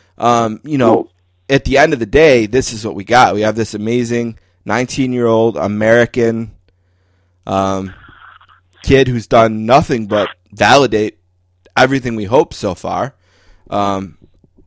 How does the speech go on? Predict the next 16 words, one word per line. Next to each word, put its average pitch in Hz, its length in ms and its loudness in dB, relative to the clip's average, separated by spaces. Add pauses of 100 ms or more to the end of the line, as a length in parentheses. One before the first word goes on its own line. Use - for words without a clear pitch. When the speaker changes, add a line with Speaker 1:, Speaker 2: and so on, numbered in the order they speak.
(480)
Speaker 1:
I 131 120 4
don't 151 160 6
know 135 220 6
if 123 100 0
he's 120 160 -4
Connor 117 380 -2
McDavid 110 360 -4
or 98 80 -6
not. 98 260 2
I - 20 0
don't 123 180 -2
know 113 120 0
that 107 160 -2
it 80 60 -6
matters. 98 720 -2 (140)
Um, 98 500 -2